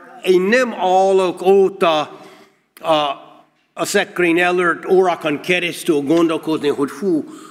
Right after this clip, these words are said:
melyik nyakkendőt kell fölvenni, hogy, hogy, hogy, hogy, hogy az legyen valamit, ami a másik ember észrevesz. Hanem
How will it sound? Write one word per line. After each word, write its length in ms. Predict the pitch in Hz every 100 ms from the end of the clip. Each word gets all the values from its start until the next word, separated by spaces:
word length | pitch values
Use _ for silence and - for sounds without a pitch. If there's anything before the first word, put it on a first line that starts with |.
| -
melyik 340 | 151 185 160
nyakkendőt 680 | 143 165 - - 156 139 135
kell 220 | 165 127
fölvenni, 800 | - 165 165 151 143 135 127 110 - - -
hogy, 240 | 180 160
hogy, 220 | - 143
hogy, 220 | 135 151 131
hogy, 320 | 143 139 -
hogy 260 | - 147 -
az 320 | 156 175 131
legyen 500 | 151 147 143 143 139 - - -
valamit, 500 | 147 156 165 160 151
ami 180 | 147 147
a 60 |
másik 460 | 147 151 147 156 147
ember 380 | 143 135 120 117
észrevesz. 1000 | 131 - 135 113 98 95 - - - - _ _ _ _ _ _ _ _ _ _ _ _ _ _ _ _ _ _ _ _ _ _ _ _ -
Hanem 680 | - 170 175 170 165 -